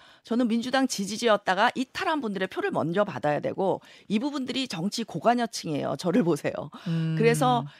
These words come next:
Speaker 1: 이들이 확산력이 있어요. 확장력이 있기 때문에.
Speaker 2: 자, 그건 이제 조기숙 공관위원장의 생각이십니까? 아니면 홍영표 의원도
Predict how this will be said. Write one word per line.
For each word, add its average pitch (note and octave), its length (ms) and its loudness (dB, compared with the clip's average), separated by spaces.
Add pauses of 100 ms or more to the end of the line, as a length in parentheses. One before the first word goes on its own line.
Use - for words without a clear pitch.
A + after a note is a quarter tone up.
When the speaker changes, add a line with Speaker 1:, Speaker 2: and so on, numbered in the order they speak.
(140)
Speaker 1:
이들이 D#4 420 4
확산력이 E4+ 680 -2
있어요. - 500 -4
확장력이 B3+ 560 -2
있기 E3 160 -2
때문에. D3+ 680 -2
Speaker 2:
자, - 160 4
그건 F4 420 8
이제 C4 240 6
조기숙 C#4+ 720 4
공관위원장의 A3 720 6
생각이십니까? B3 1080 6
아니면 A3+ 300 8
홍영표 F#4+ 460 2
의원도 A3+ 500 6